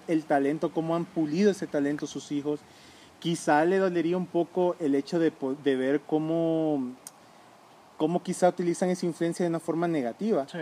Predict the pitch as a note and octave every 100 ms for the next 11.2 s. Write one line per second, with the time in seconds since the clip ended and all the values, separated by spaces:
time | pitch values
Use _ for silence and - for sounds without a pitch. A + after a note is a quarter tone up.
0 | C#3 - - - - D#3 D#3 D3+ D3+ D3+
1 | D#3 - F3 C#3+ E3 G3 F3+ E3+ E3 F3+
2 | F3+ F#3+ F3+ D#3+ E3 D#3+ D3 D3 D3+ C#3+
3 | B2+ - B2 A#2 A2+ D3+ - D#3+ E3 D#3+
4 | B2+ E3+ D3+ - - - - E3 D3 C#3
5 | - D#3 D#3 - - - D3 C#3+ C3+ C3
6 | - C#3+ C3+ B2+ C3+ C3+ B2 - D3 G3
7 | D3+ C#3 C#3+ D#3 D3 D3 G#3 - - -
8 | D3 C#3+ C#3+ C#3 C3+ D#3 D#3 F3 F3+ G3
9 | F#3 F3+ F#3+ - - B2+ C3 C#3+ A#2 -
10 | F3 C#3+ C#3+ C3+ C3+ - F#3 G3+ - E3+
11 | G3 G#3+